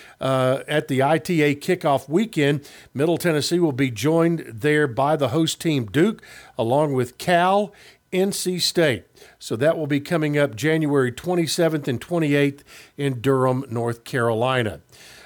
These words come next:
Blue Raider football announced earlier this week that the Raiders and Eastern Michigan have come to an agreement for a home-and-home series to be played in twenty thirty-one and twenty thirty-two.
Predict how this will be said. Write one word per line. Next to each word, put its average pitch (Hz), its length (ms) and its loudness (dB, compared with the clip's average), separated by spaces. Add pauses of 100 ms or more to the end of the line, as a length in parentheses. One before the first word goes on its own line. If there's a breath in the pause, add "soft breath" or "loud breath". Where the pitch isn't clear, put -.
(120)
Blue 143 120 0
Raider 160 220 4
football 180 560 2
announced 156 420 0
earlier 147 640 -2
this 139 300 -2
week 156 320 0
that 143 260 -2
the 131 320 -2 (380 loud breath)
Raiders 156 420 2
and 143 420 0
Eastern 175 560 0
Michigan 127 640 0 (340 loud breath)
have 127 260 -2
come 165 240 0
to 160 180 2
an 139 60 2
agreement 147 520 2
for 147 180 0
a 127 80 4
home-and-home 147 520 0
series 165 460 2
to 160 140 -2
be 151 120 0
played 156 400 2
in 127 140 0
twenty 180 320 -2
thirty-one 143 800 0 (340 loud breath)
and 131 240 -2
twenty 165 320 0
thirty-two. 175 800 0